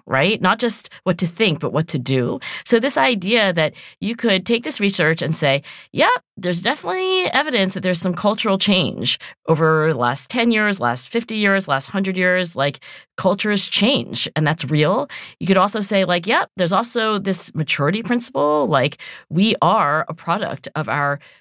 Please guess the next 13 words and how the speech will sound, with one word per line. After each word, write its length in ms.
life 300
experience." 640
And 160
then 160
you 100
say, 480
"I 80
know 200
what 100
to 80
do 180
with 160
it. 260